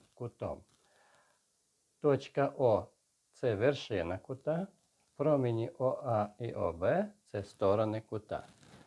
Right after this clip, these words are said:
На малюнку кут позначають ось такою дугою.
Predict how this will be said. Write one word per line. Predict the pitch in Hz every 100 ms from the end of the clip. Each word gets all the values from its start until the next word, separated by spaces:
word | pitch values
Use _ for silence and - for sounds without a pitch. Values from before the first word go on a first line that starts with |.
| _
На | 120
малюнку | 123 123 147 208 180 131
кут | 113 - 180 185
позначають | 139 110 117 - 147 156 139 -
ось | 120 147 165
такою | - 147 - 98 98 127 156 _ _ _ _
дугою. | 165 143 170 107 95 85 82